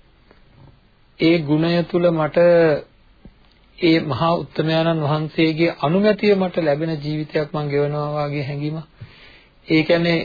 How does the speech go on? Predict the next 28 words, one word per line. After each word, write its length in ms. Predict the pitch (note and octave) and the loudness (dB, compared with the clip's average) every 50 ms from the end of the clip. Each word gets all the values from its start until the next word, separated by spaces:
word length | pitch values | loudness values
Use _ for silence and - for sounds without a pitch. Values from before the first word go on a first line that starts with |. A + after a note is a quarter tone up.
| - _ | -8 _
එහෙම 240 | - - C3 D3+ E3 D#3+ | -6 -2 -2 0 0 0
ගෙවන්න 380 | D3 D#3 D#3 D#3+ D#3+ E3 D#3+ | 2 2 2 2 2 0 0
බැරි 240 | D#3 D3 D3 D3 D3+ | 0 0 2 2 0
වුණත් 400 | D3+ D#3 E3 F3 F3+ F#3 - _ _ - - - - _ _ _ - | 0 0 0 -2 -2 -2 -6 _ _ -20 -20 -20 -20 _ _ _ 0
ඒ 120 | D3 D3+ | 2 4
වගේ 260 | D#3+ E3+ E3 E3+ E3+ | 4 4 4 4 4
තැනකට 360 | D#3+ F3 E3+ E3+ D#3+ E3+ E3 F3+ | 4 2 0 2 0 0 0 2
ළඟා 480 | E3 C#3 C3 B2+ C#3+ D#3+ E3+ F3 F3+ F3+ | 2 2 2 2 2 4 4 6 6 6
විය 160 | F3+ F#3 F3+ | 6 6 4
යුතුයි, 320 | F3+ F3 F3 F#3 F3+ F3 | 4 2 4 4 2 4
බුදුරජාණන් 540 | E3+ E3+ D#3+ F3 E3+ E3 F3 E3+ E3+ E3+ E3 | 2 2 2 2 2 4 4 2 2 2 0
වහන්සේගේ 500 | D#3+ E3 D#3+ D3 - - E3 D#3+ E3+ E3 | 0 0 0 -2 0 0 0 2 2 2
අනුමැතියට 540 | D3+ D3 D#3 D#3+ D#3+ D#3+ D#3 - E3 E3 E3+ | 0 0 -2 -2 -4 -4 -2 0 0 2 2
ළඟා 400 | D#3 C#3+ C#3 C#3+ D3+ D#3+ D#3+ D#3+ | 2 2 0 0 2 2 2 4
විය 180 | D#3+ E3 E3+ E3 | 4 4 4 4
යුතුයි 380 | E3 E3 E3 - F3 E3+ E3 | 4 2 0 0 -2 -2 -2
කියලා 320 | D#3+ - E3+ F3+ F3+ F3 - _ - - _ _ _ _ _ _ - | 0 -2 -2 -2 -2 -4 -6 _ -20 -20 _ _ _ _ _ _ -6
එක්තරා 380 | - C#3 C#3 - - E3+ F3 F3 | -6 -6 -6 0 0 2 4 4
ඇතුළාන්තයෙන් 1040 | E3 C#3 - - E3 E3 E3 E3 E3+ E3+ E3+ E3 - - F3 F3 F3 F3 F3 F3 D#3+ | 4 2 0 0 0 0 2 2 2 0 -2 -4 -4 -4 -2 0 0 0 -2 -4 -4
තියෙන 240 | - F3 E3+ E3+ | -4 -4 -4 -4
තල්ලුවක්. 680 | - - D#3+ D3 D3 D#3+ E3 F3 F3+ F3+ F3 - _ _ - - - - _ _ _ _ _ _ _ _ _ _ _ _ _ _ _ _ _ _ _ _ - - - - - - - - _ _ - - | -6 -4 -2 -2 -2 0 -2 0 0 0 -2 -4 _ _ -20 -20 -20 -20 _ _ _ _ _ _ _ _ _ _ _ _ _ _ _ _ _ _ _ _ -20 -20 -20 -20 -20 -20 -20 -20 _ _ -8 0
ඒ 140 | D#3 D#3+ E3 | 2 4 4
වගේ 260 | F3 F3+ F3 F3 F3+ | 6 4 4 4 4
ඒවා 180 | F3+ F#3 F#3+ E3+ | 4 6 4 4
හිත්වල 460 | D#3 D3+ D3+ - _ - - E3+ E3 | 2 -2 -4 -6 _ -2 0 2 4
අපේ 360 | D#3+ D#3+ D#3+ - F3 E3+ F3 | 4 2 2 0 -2 0 0
සි-, 240 | E3 - - E3 D#3 | -2 -4 -8 -14 -14
චිත්තසංතානවල 1000 | - - D#3 D3 - D#3+ D#3 D#3+ D#3 D#3 D3+ - D#3+ D#3+ D#3+ D#3+ D#3+ E3 E3+ | -8 -10 -10 -4 -4 -2 -2 -2 -4 -4 -4 -2 -2 -2 -2 -2 -4 -4 -4